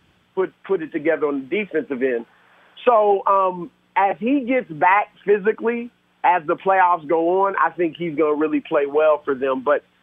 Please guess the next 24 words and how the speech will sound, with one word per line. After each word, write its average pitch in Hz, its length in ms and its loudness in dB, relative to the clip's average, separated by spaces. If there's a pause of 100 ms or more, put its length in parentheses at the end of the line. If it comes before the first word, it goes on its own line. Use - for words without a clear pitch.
(320)
um, 196 340 4
it 311 140 2
was 302 160 0
a 254 40 2
good 233 200 2
one. 220 140 2
I 214 80 2
think 220 220 -2
the 208 80 2
big 208 280 -2
thing 196 240 -2
is 185 100 0 (120)
that 175 180 0
Anthony 190 400 -2
Davis 175 400 0 (100)
answered 175 300 -4
the 185 80 0
call. 262 320 0 (240)
I 226 160 4
would 320 200 -2
say 226 180 2
this 233 180 0 (100)
too, 254 140 -2
Doug. 147 320 -2